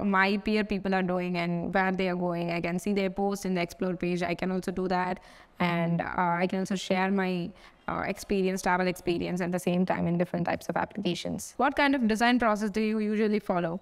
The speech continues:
Thanks for the question. So I usually start with, uh, the gathering the requirements from the client. Like, it can be either from the client or it can be from the user.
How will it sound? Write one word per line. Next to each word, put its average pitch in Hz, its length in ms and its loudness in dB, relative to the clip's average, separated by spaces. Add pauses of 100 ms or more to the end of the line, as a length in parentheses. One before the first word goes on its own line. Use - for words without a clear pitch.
(100)
Thanks 214 480 2
for 214 100 -4
the 214 60 0
question. 190 500 0
So 202 260 0
I 196 180 4
usually 277 480 2
start 220 340 2
with, 220 280 2
uh, 180 300 0 (720)
the 175 120 4
gathering 208 420 4
the 208 80 4
requirements 190 540 0
from 180 160 -2
the 175 100 -2
client. 165 400 -6
Like, 170 180 -4
it 185 120 -2
can 190 180 0
be 208 80 4
either 220 140 2
from 247 180 2
the 247 100 2
client 247 320 4
or 190 200 0
it 185 180 -2
can 185 180 0
be 196 100 0
from 190 180 -2
the 185 80 -2
user. 170 360 -2